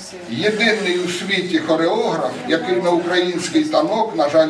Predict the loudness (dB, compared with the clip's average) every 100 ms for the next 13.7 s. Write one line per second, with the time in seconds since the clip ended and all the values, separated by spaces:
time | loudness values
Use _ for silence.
0 | 0 -4 -2 -4 -2 0 -2 -4 -10 -16
1 | -14 2 6 6 2 -2 -2 -4 -2 -2
2 | -2 -4 -4 -2 -2 -4 -4 -4 -4 -4
3 | -2 -2 0 4 2 2 -10 -12 -12 -14
4 | -14 -14 -12 -10 -4 4 6 6 0 -2
5 | 0 0 -2 -4 -4 -4 -2 -2 0 -2
6 | 2 2 2 -4 2 4 4 0 -4 -4
7 | -4 -6 -6 -6 0 0 0 -4 4 6
8 | 6 2 -4 -6 -4 -4 0 2 2 0
9 | -6 -8 -10 -14 -12 -14 -14 -16 -18 -16
10 | -14 -14 -14 -16 -16 -18 -16 -16 -16 -16
11 | -16 -16 -18 -18 -18 -20 -20 -20 -20 -10
12 | 4 4 6 -2 2 4 4 4 4 4
13 | -2 -6 0 2 2 -2